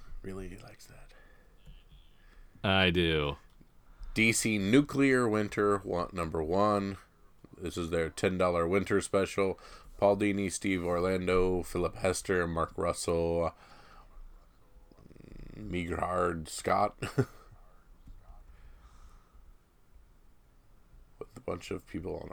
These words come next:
Speaker 1: art as well.
Speaker 2: Is this gonna strike the magic of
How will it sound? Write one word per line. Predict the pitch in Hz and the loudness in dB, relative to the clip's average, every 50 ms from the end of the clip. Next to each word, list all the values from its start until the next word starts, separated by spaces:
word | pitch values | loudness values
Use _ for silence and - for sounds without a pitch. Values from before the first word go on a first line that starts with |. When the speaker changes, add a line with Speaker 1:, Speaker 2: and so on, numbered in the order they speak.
| - - | -12 -12
Speaker 1:
art | 85 85 - - | -12 -12 -12 -10
as | 90 87 82 85 | -10 -10 -10 -10
well. | - - - - - - - 85 87 - - - - - - - - - - - - - - _ _ - - - - - - - - - - - - - - - - - - - - - - - - - - - - - - - - - - | -10 -10 -8 -8 -8 -8 -10 -12 -14 -16 -20 -20 -20 -20 -20 -20 -20 -20 -20 -20 -20 -20 -20 _ _ -20 -20 -20 -20 -20 -20 -20 -20 -20 -20 -20 -20 -20 -20 -20 -20 -20 -20 -20 -20 -20 -20 -20 -20 -18 -18 -18 -18 -18 -18 -16 -12 -8 -6
Speaker 2:
Is | 95 80 | -4 -2
this | 95 95 - | -2 -2 0
gonna | - 101 95 92 | 2 2 2 2
strike | - - - - 104 95 92 - - | 0 0 2 4 6 6 6 4 2
the | - 95 90 87 85 85 85 80 | 2 4 4 6 4 4 2 2
magic | 82 82 87 90 90 90 92 87 101 98 90 - 95 | 0 0 0 2 2 2 2 0 -2 -2 0 0 2
of | 92 90 87 87 87 - - - | 2 2 2 0 0 -2 -4 -8